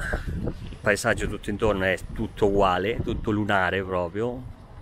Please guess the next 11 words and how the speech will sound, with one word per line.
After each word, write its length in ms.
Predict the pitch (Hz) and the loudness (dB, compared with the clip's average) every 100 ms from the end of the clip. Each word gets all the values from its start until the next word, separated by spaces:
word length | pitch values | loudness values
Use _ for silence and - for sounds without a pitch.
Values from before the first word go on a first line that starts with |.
| - - - - - - | -16 -18 -18 -18 -16 -10
vulcanico, 680 | 95 92 - 98 95 92 87 | -8 -4 0 2 2 -2 -6
così 280 | - 95 101 | -4 -4 -4
senza 400 | - 95 92 101 | -2 -4 0 2
alberi, 420 | 95 90 90 92 | 2 0 -2 -4
senza 300 | 90 95 95 | -4 -6 -6
niente. 500 | 104 98 98 113 160 - - - - - - - - - - - - - | -4 -4 -4 -6 -10 -10 -20 -20 -20 -20 -20 -18 -16 -16 -16 -18 -16 -10
Qui 200 | - 143 | 0 0
c'è 320 | - - 92 - | 2 0 0 -2
la 100 | - | -4
spiaggia 480 | - - 101 92 98 | -4 -2 -2 -2 -4
nera, 340 | 95 92 123 | -2 -2 -4